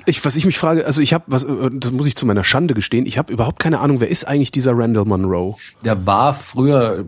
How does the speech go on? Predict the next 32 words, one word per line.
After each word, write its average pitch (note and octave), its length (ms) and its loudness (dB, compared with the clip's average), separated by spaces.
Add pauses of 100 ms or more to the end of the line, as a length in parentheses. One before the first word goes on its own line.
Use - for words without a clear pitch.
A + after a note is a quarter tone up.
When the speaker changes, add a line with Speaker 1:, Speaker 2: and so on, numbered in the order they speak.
(140)
Speaker 2:
bei, G#2+ 140 -6 (140)
ich G2 60 -12
glaub, A2+ 160 -6
bei B2+ 60 -4
der A#2 100 0
nasa G#2 440 0
irgendwas. A2+ 460 -2
Speaker 1:
Also D3 160 0
auch C#3+ 80 0
so D3 120 0
ein - 20 -2
Speaker 2:
Also, A#2 100 -4
Speaker 1:
Physiker B2 400 0
Speaker 2:
also, G#2+ 160 2
Speaker 1:
oder G#2 120 -2
Speaker 2:
ja, A#2 260 2
Speaker 1:
sowas? B2 140 -2 (120)
Speaker 2:
so C3 60 -2
Ingenieur, A#2+ 680 4
Speaker 1:
Okay. A#2+ 120 -6
Speaker 2:
Techniker, C3 760 0 (100)
ja, A#2+ 300 0
Physiker C3+ 460 2
natürlich A2+ 340 0
auch. A#2 160 0 (320)
Und A2 80 -2
hat A#2 120 0
bei A#2 60 -4
der A2+ 100 2
nasa, G#2+ 360 2
glaub C3+ 180 -4
ich, - 220 -6